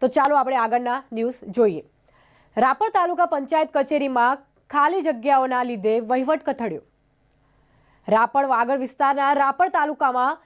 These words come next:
સત્તાણું ગામો અને બસો ને સિત્તેર જેટલી વાડ વિસ્તારમાં અઢી લાખથી વધુ વ્ય-, વસ્તી અને ચાર લાખ જેટલું પશુધન આવેલ છે.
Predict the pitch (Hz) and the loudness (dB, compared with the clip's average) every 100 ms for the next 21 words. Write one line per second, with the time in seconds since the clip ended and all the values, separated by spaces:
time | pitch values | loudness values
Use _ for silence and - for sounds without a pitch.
0 | _ _ - 320 320 403 427 339 320 359 | _ _ -2 -2 2 2 2 2 2 2
1 | 339 339 277 262 330 320 320 277 311 294 | 2 2 -2 -2 -2 -2 -2 -4 -2 0
2 | 285 220 277 311 _ _ _ _ _ _ | -2 -2 -2 -4 _ _ _ _ _ _
3 | _ _ _ _ - 196 269 359 320 - | _ _ _ _ -4 2 2 2 -2 0
4 | 311 311 330 277 277 - _ _ - 269 | 0 2 2 0 0 -6 _ _ -2 2
5 | 403 381 339 359 339 285 320 294 226 233 | 2 2 0 0 0 0 0 -4 -4 -2
6 | 254 - 349 208 - 233 277 285 302 294 | -2 -2 -4 -4 -6 -2 -2 0 0 2
7 | 294 269 262 226 269 285 277 285 277 320 | 0 0 -2 -2 -2 0 -2 0 0 2
8 | 294 330 330 | 4 2 0